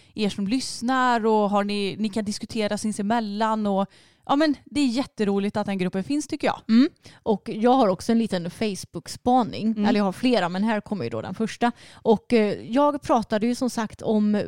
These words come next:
Speaker 2: mitt lilla meltdown med Bella och om att, eh,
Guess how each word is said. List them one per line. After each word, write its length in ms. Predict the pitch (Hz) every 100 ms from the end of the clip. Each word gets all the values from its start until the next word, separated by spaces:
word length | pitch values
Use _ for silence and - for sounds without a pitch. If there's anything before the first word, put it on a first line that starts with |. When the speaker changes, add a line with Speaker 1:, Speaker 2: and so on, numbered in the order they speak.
| -
Speaker 2:
mitt 380 | 127 214 214 226
lilla 200 | 214 214
meltdown 640 | 220 208 202 - 208 208
med 100 | 208
Bella 340 | 233 214 180
och 80 | 196
om 160 | 208 196
att, 280 | 175 _
eh, 220 | 190 170